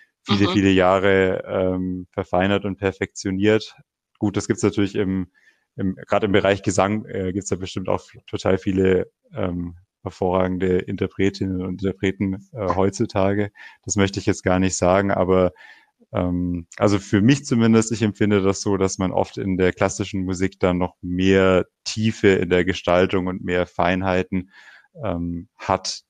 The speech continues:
Speaker 1: die sich auch gestalten lassen und die man auch wahrnehmen kann. Und das ist so auch, was mich, glaub ich, da immer wieder hinzieht.
Speaker 2: Das finde ich so spannend, weil ich glaube, dass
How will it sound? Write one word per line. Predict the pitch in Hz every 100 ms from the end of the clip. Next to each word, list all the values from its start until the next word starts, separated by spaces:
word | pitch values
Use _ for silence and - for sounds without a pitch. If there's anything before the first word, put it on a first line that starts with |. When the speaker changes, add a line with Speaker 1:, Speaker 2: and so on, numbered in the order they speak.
| _ -
Speaker 1:
die | 95
sich | 92 -
auch | 95 -
gestalten | 95 - 87 90 95
lassen | 87 92 - 92
und | 90
die |
man | 90 92
auch | 98 -
wahrnehmen | 92 95 98 95 92
kann. | 101 92
Und | 92 90 85 - _ _
das | 98 98 107
ist | 98
so | - 95 98 - _
auch, | - 92 92 _
was | 98 92 - -
mich, | 92
glaub | - 90
ich, | 92
da | 101
immer | 95 90
wieder | 90 87
hinzieht. | 92 90 - 95 - _ _ _ _ _ _ _ _ _ _ _ _ _ _ _ _ _ _ _ _ _ _
Speaker 2:
Das | 214
finde | 247 240
ich | 226 -
so | 196 233
spannend, | - 180 208 240 240
weil | 180 185
ich | 196 -
glaube, | 180 190 196
dass | 190 185 180 -